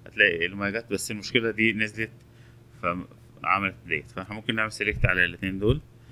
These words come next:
وهنا هقول له ثبتها لي جلو تو باك جراوند، يعني خلي دي ثابتة،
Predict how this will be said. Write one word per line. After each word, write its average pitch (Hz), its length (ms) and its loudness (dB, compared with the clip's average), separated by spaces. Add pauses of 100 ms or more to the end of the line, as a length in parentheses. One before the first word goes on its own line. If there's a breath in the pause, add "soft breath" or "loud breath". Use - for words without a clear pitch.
(300 loud breath)
وهنا 104 520 4
هقول 101 360 8
له 101 140 4 (320)
ثبتها 101 500 6
لي 135 140 6 (1120)
جلو 101 200 6
تو 110 140 4
باك 98 200 6
جراوند، 98 380 8
يعني 95 140 -4
خلي 95 220 -4
دي 92 180 -6
ثابتة، - 380 -4